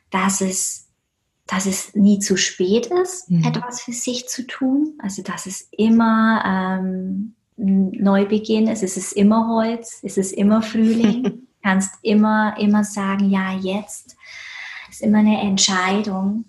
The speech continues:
Speaker 1: Und oft sind es auch nur so die kleinen Dinge. Ja, es braucht wirklich,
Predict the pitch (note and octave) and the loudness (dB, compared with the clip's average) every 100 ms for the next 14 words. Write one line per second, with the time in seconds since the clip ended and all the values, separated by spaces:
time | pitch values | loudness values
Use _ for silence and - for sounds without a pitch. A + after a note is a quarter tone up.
0 | - - - - - - G3 G3 G3 G3 | -14 -20 -20 -20 -12 0 2 4 4 4
1 | G3+ G3 - - - G#3 G#3 - G#3 G#3 | 4 2 -2 -16 -8 -6 -4 0 2 4
2 | G#3 - F#3+ G3 G3 G3 G3 G3 - F3 | 2 -4 0 2 2 0 -2 -4 -4 -4
3 | E3+ G3 G#3 G3+ F#3+ E3+ E3 D#3+ E3 - | 0 4 4 4 0 -4 -6 -6 -10 -12
4 | F3+ F#3+ F#3+ - - F#3+ G3 G3 G3+ G#3+ | -6 -6 -6 -6 -2 2 0 0 2 2
5 | G#3+ G#3+ G#3 - | 2 2 0 -4